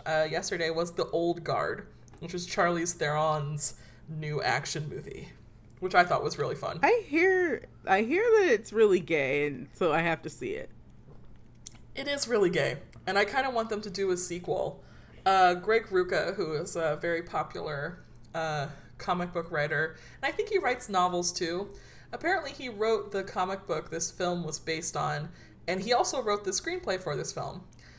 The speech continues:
Speaker 1: And Tracy pointed out to, uh, Tracy Mock, friend of the show, gotta do the right plug. She pointed out,
Speaker 2: <laughs>
Speaker 1: she pointed this out to me yesterday, but this is the first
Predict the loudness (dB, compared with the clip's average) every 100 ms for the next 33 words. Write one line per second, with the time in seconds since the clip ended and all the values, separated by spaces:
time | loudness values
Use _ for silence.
0 | -20 -20 -12 -2 2 2 2 -2 -4 -4
1 | -4 -6 -4 -2 0 0 -4 -12 -16 -16
2 | 0 2 4 2 0 -6 -6 -4 -4 -6
3 | -2 -2 -2 -4 -6 -4 -4 -4 -4 -6
4 | -12 -18 -10 -6 -6 -4 -6 -8 -18 -16
5 | -4 -4 -4 -6 -6 -6 -10 -18 -16 -10
6 | -8 -2 0 2 2 2 0 -2 0 -2
7 | -4 -6 -4 -4 0 2 2 2 0 0
8 | 0 0 0 0 0 0 0 0 -2 -4
9 | -2 0 2 2 0 -2 -6